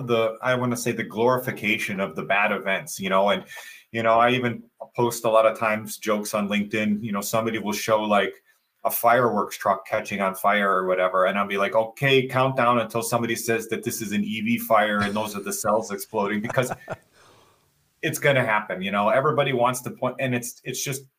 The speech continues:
it's, it's amazing to me, you know? Yeah. And, and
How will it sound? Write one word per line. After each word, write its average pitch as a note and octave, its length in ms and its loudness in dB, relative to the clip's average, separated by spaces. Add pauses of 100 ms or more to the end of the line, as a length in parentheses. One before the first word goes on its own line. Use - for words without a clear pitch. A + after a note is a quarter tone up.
(140)
it's, - 380 -12
it's - 180 -10
amazing A2 480 -4
to - 80 -14
me, F2 220 -10 (320)
you D3+ 80 0
know? D3+ 120 4
Yeah. D3+ 300 2
And, A#2+ 260 -4 (120)
and A#2 260 -10